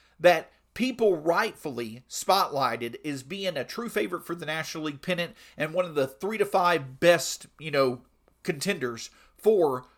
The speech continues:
a two thousand twenty-three World Series run. And a lot of good has gone on for the Braves. Ronald Acuna Junior is rightfully in the M V P conversation. Sean Murphy, in my opinion, is right there with him.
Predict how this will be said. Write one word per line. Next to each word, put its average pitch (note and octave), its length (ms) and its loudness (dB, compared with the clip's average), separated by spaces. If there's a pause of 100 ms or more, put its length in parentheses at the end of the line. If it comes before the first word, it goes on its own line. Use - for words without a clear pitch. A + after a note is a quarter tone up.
(160)
a D3+ 120 6
two G#3 240 -6
thousand E3 360 2
twenty-three D3+ 560 -6
World C3+ 500 0
Series B2 480 -6
run. G#2+ 320 -8
And D#3+ 100 -4
a D#3+ 60 2
lot E3+ 320 2
of G#3+ 160 -2
good G#3+ 220 -6
has D#3+ 180 -6
gone E3 280 -2
on F3+ 220 -6
for C#3+ 160 -10
the B2+ 80 -6
Braves. A2 400 -12 (300)
Ronald G3 400 2
Acuna G3+ 360 -6
Junior G3+ 500 -6
is D3+ 180 -4
rightfully F#3 800 -6
in F#3 240 -8
the C#3 180 -10
M E3+ 120 -8
V E3 100 -8
P F3+ 160 -10
conversation. D3+ 720 -4
Sean A3 340 0
Murphy, A3+ 340 2
in E3 60 -6
my D#3 140 4
opinion, E3 440 -6 (280)
is E3 220 2
right D#3+ 340 -2
there F3 160 0
with E3+ 280 -2
him. A2 260 -10